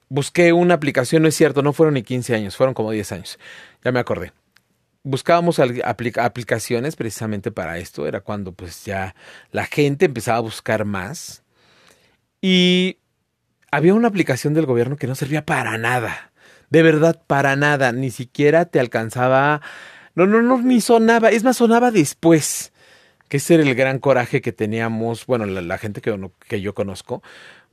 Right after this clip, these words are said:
pues, tenía ese coraje. Y después estaba Sky Alert. S-, Sky Alert, durante mucho tiempo, y te estoy hablando más o menos como del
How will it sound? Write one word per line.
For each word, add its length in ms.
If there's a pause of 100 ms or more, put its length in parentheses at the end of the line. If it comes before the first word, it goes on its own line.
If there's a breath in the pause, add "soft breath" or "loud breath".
pues, 420
tenía 260
ese 180
coraje. 420
Y 140
después 380
estaba 280
Sky 300
Alert. 420
S-, 420
Sky 260
Alert, 360 (560 soft breath)
durante 840 (640 soft breath)
mucho 320
tiempo, 260
y 60
te 80
estoy 460 (100)
hablando 380
más 160
o 40
menos 220
como 220
del 160